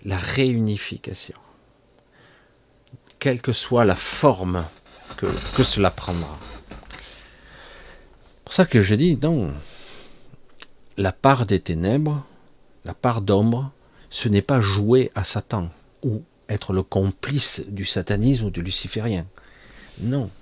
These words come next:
même si ça n'a pas tout à fait le même, euh, la même logique.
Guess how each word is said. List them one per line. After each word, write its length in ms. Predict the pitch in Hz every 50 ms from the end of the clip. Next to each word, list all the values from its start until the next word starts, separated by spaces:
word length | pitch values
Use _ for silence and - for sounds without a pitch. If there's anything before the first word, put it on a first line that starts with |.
| - - - - - - - -
même 180 | 95 101 104
si 160 | 98 - - 82
ça 160 | - 87 85
n'a 140 | 85 82 -
pas 140 | - 101
tout 140 | - - 110 -
à 100 | 95 85
fait 160 | - - 120
le 100 | 113 98
même, 260 | 92 92 101 104 92 87
euh, 80 | 87 82 - - - - - _ _ _ _ _ _ _ - _ _ - - - - - - - _ _ _ _ _ _ _ -
la 160 | 87 82 73
même 240 | 80 90 95 95 92
logique. 600 | 95 104 98 92 92 85 - - - - - -